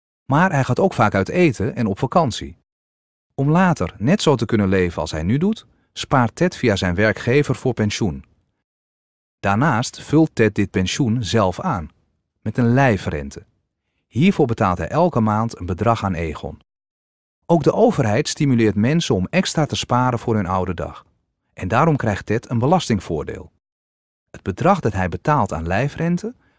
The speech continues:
mag hij opgeven als aftrekpost bij zijn belastingaangifte. TED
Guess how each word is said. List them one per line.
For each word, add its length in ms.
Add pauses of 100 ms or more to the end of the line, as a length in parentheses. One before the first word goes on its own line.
mag 140
hij 160
opgeven 540
als 200
aftrekpost 800
bij 140
zijn 140
belastingaangifte. 1040 (640)
TED 340